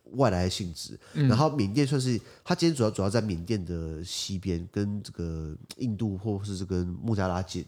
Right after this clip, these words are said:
Speaker 1: 接壤嘛。
Speaker 2: 接壤、嗯。
Speaker 1: 那，那边，那边叫若开邦，若开邦已经是一个很穷的邦了。那结果已经很穷邦，已经，已经没什么自然资源，然后又很贫瘠，突然蹦出来罗兴亚人过来跟你抢资源。那罗兴亚人他又不跟，不跟你缅甸人搞在一起，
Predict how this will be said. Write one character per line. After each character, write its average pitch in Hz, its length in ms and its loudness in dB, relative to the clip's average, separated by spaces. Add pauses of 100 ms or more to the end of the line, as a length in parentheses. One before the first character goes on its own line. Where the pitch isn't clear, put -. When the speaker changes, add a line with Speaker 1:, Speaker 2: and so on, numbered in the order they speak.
Speaker 1:
接 98 220 -2
壤 90 80 -4
嘛。 - 80 -10
Speaker 2:
接 - 160 -2
壤、 113 140 2 (120)
嗯。 127 120 2
Speaker 1:
那， 160 140 6 (240)
那 160 80 2
边， 147 220 6 (120)
那 143 80 2
边 139 60 4
叫 127 120 6
若 120 180 6
开 92 220 -2
邦， 85 220 -4 (240)
若 180 180 6
开 135 160 4
邦 127 240 2
已 110 40 2
经 110 140 4
是 110 140 0
一 - 20 2
个 101 60 -2
很 82 100 2
穷 85 200 -6
的 87 80 -2
邦 80 280 -10
了。 78 100 -8 (260)
那 113 100 -2
结 117 100 0
果 127 80 6
已 110 40 6
经 123 100 4
很 110 80 4
穷 101 120 2
邦， 87 160 0
已 87 60 -4
经， 110 140 0 (100)
已 82 60 -2
经 117 120 0
没 123 80 2
什 113 80 -2
么 98 60 0
自 95 140 0
然 87 100 4
资 92 160 -8
源， 80 120 2
然 82 100 2
后 101 40 2
又 117 80 2
很 90 80 -2
贫 87 280 -10
瘠， - 240 -10 (240)
突 - 100 -2
然 117 80 4
蹦 120 200 0
出 107 140 -2
来 85 80 2
罗 87 120 0
兴 95 140 0
亚 76 60 -2
人 78 100 -4
过 87 140 -2
来 73 60 -4
跟 90 100 -2
你 92 60 0
抢 - 200 -8
资 85 180 -10
源。 78 200 -12 (300)
那 107 80 -6
罗 107 100 2
兴 123 140 2
亚 101 60 6
人 90 100 4
他 110 120 2
又 107 60 4 (160)
不 139 80 -6
跟， 117 240 0 (320)
不 131 60 -4
跟 127 160 2
你 110 60 -2
缅 92 140 -2
甸 95 160 2
人 80 260 0
搞 - 120 -8
在 87 120 -6
一 85 60 -4
起， - 260 -12